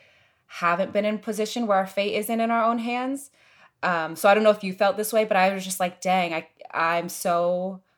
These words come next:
annoyed with personally myself to be like, I can't believe we, I let this happen.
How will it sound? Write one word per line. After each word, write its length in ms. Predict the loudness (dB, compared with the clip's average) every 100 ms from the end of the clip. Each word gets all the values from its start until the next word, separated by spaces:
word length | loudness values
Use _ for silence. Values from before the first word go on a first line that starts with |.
| _ _ _ _ _ _ -2
annoyed 400 | 0 4 4 2
with 140 | -4 -8 _ -8
personally 360 | 2 2 2 0
myself 640 | 2 2 4 4 4 -2 -16 -16 -20 _ -14
to 80 | -8
be 140 | -2
like, 160 | 0 0
I 120 | -2
can't 200 | -4 -6
believe 240 | -4 -6 -6
we, 220 | -10 -8
I 320 | -6 -6 -8 -14 _ -8
let 240 | -6 -6
this 140 | -8
happen. 460 | -10 -12 -10 -14 -12